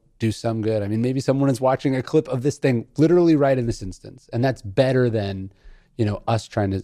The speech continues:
sit here and pander to one side or incite the other. There's definitely people,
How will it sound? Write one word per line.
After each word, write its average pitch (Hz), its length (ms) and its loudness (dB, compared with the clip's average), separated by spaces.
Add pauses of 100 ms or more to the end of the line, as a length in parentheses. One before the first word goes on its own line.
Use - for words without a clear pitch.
(100)
sit - 460 -8
here 104 240 -2
and 95 300 -10 (560)
pander 120 460 2
to 110 120 -4
one 107 280 -2
side 104 460 -6
or 95 120 -10
incite 95 400 -6
the 101 120 -4
other. 95 200 -6
There's 110 300 -6 (140)
definitely 113 560 2
people, 120 440 -2